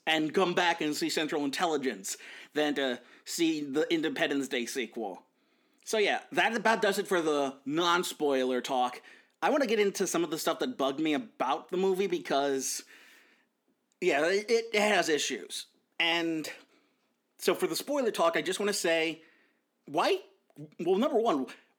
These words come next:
the thing that kind of stuck in my craw, but not anybody else's, was why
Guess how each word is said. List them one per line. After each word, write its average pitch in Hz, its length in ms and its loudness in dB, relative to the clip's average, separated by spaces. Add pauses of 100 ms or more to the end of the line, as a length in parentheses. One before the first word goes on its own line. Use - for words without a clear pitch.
(120)
the 151 120 -6
thing 320 180 -2
that 285 140 -4
kind 208 200 0
of - 140 -6 (840)
stuck - 480 -4
in 165 100 2
my 196 240 4
craw, 123 500 0 (540)
but 160 160 0
not 180 160 4
anybody 160 240 0
else's, 156 340 -2
was 135 140 -4
why 160 260 0